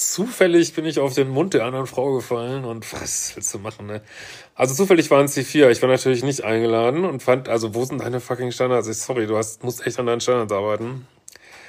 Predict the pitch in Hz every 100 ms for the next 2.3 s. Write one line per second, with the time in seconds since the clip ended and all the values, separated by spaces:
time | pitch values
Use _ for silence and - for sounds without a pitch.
0 | - - - 135 - - - 160 190 190
1 | - 160 151 135 139 131 - - - -
2 | - - -